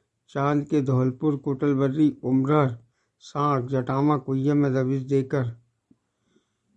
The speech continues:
अलग-अलग स्थानों से पन्द्रह सौ किलोग्राम महुआ लाहन एवं तीस लीटर अवैध हाथ भट्टी कच्ची मदिरा एवं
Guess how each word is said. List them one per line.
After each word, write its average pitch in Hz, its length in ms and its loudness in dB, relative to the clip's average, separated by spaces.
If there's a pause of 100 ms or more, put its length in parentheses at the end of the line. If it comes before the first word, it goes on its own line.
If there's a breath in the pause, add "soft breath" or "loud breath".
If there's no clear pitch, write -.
(100)
अलग-अलग 143 520 2
स्थानों 139 400 -4
से 147 120 -2
पन्द्रह 139 360 -2
सौ 139 160 -6
किलोग्राम 135 540 0
महुआ 131 280 2
लाहन 135 420 0
एवं 131 300 0
तीस 139 300 -6
लीटर 135 240 -4
अवैध 127 580 0 (960)
हाथ 139 140 0
भट्टी 135 380 0
कच्ची 147 380 0
मदिरा 139 460 2 (180)
एवं 143 320 0